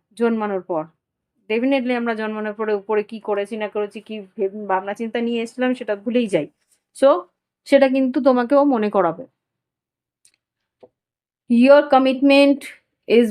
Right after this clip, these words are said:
being tested। তোমার কমিটমেন্ট, তুমি যে কমিটমেন্ট করে এসছো ঈশ্বরের সঙ্গে, সেই কমিটমেন্ট তোমাকে মনে করাবে, সেটা,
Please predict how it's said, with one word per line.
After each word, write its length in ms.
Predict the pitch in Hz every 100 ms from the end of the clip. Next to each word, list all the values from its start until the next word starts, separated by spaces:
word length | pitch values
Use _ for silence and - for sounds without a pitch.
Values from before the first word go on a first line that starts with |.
| 214
being 180 | 247
tested। 440 | 247 220 202 - 185 -
তোমার 400 | 214 233 285 339 _ _ _
কমিটমেন্ট, 560 | - 240 254 233 214 196
তুমি 180 | 233 233
যে 500 | 208 254 277 277 262
কমিটমেন্ট 500 | 262 240 262 262 254
করে 260 | 254 226 233
এসছো 240 | 262 -
ঈশ্বরের 360 | 240 220 247 233
সঙ্গে, 340 | 240 220 196
সেই 200 | 185 226
কমিটমেন্ট 600 | 233 240 247 269 277 269
তোমাকে 420 | 269 233 233 - 294
মনে 240 | 262 202
করাবে, 440 | 196 220 233 240
সেটা, 320 | 302 240 233